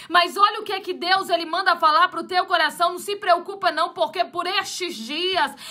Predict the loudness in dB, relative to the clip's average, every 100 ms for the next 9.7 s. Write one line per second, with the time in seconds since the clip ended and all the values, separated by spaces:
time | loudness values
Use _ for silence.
0 | 4 4 4 -2 0 -2 -2 -2 -2 2
1 | 2 4 2 2 2 4 4 -2 0 2
2 | 2 0 -2 -2 -4 -2 -2 -2 -6 -10
3 | -10 -12 -8 -2 2 0 -2 -16 -6 -4
4 | -2 -2 -2 2 2 2 0 2 0 2
5 | 2 0 2 0 0 -2 2 4 6 4
6 | 2 -2 -14 -8 2 2 2 -2 0 0
7 | -2 -6 -2 2 0 2 0 0 0 -4
8 | -2 2 2 2 -6 -6 -6 -8 -8 -10
9 | -8 -2 2 0 0 -4